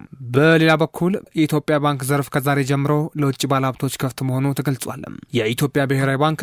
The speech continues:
የሀገሪቱን የባንክ ዘርፍ ለውጭ ተሳትፎ ክፍት የሚያደርግ አዲስ መመሪያ ዛሬ ይፋ አድርጓል። ይህ መመሪያም በብዙዎቹ ተቃውሞ እየገጠመው ይገኛል። ለምን? ትሰሙታላችሁ።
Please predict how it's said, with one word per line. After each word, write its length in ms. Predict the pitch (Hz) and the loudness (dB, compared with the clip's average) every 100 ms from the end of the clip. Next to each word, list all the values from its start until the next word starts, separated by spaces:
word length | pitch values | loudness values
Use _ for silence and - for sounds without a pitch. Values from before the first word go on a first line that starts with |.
| - | -4
የሀገሪቱን 580 | 143 135 131 127 143 143 | -2 0 0 -2 0 0
የባንክ 260 | 131 127 123 | 0 -2 0
ዘርፍ 280 | 147 151 - - | 0 0 -4 0
ለውጭ 280 | 156 151 | 2 2
ተሳትፎ 480 | - - 147 - 151 | 0 -2 -2 -2 -4
ክፍት 200 | 139 - | -4 -2
የሚያደርግ 500 | 139 135 135 127 131 - | -2 0 0 -2 -4 -2
አዲስ 280 | 139 123 - | -4 -2 -2
መመሪያ 360 | 131 127 131 135 - - | -2 0 0 -2 -6 -8
ዛሬ 260 | 123 131 127 | -2 0 0
ይፋ 180 | 131 127 143 | -2 -2 -4
አድርጓል። 440 | 123 - - - - - | -4 -8 -8 -8 -12 -6
ይህ 300 | 113 147 147 139 | 0 2 2 2
መመሪያም 560 | 139 139 139 143 143 | 0 2 2 0 0
በብዙዎቹ 440 | 139 135 127 131 - | 0 0 0 0 -2
ተቃውሞ 360 | - 127 127 127 | -4 -2 -2 0
እየገጠመው 480 | 123 131 - 123 123 | -2 -2 -2 -2 -2
ይገኛል። 380 | 131 131 131 | -2 -2 0
ለምን? 260 | 127 139 151 147 _ - | 0 0 0 -2 _ -6
ትሰሙታላችሁ። 760 | - 151 151 151 - - - | -2 -2 -4 -8 -12 -16 -16